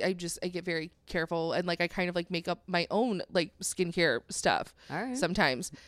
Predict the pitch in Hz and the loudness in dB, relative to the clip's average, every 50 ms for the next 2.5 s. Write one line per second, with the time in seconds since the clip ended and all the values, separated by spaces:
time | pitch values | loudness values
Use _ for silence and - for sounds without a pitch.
0 | - - _ _ - - 202 196 180 170 170 175 175 - - - 185 180 170 151 | -20 -20 _ _ -2 0 2 2 2 0 0 -4 -6 -6 -2 0 2 2 2 2
1 | 147 - - - 196 202 262 277 320 254 180 - - - - - 208 - 240 220 | 0 -4 -6 -10 -10 -8 -6 -6 -4 -6 -6 -8 -10 -10 -10 -8 -8 -8 -6 -6
2 | 214 - 220 226 226 - 208 - 104 | -6 -4 -4 -4 -4 -4 -8 -8 -8